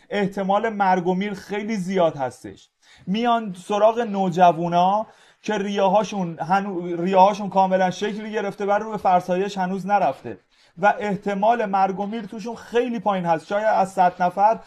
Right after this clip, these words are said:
دو نفر، اونم به خاطر بیماری ژنتیکی یا زمینه‌ای که داشتن.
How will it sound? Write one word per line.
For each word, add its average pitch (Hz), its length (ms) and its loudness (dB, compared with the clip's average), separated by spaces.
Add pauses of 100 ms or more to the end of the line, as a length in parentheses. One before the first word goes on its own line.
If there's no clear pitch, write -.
(320)
دو 208 180 2
نفر، 208 420 6
اونم 214 360 -4
به 190 80 -2
خاطر 180 340 -4
بیماری 180 500 -2
ژنتیکی 175 760 -6 (140)
یا 202 140 0
زمینه‌ای 180 580 -4
که 190 160 -6
داشتن. 135 580 -2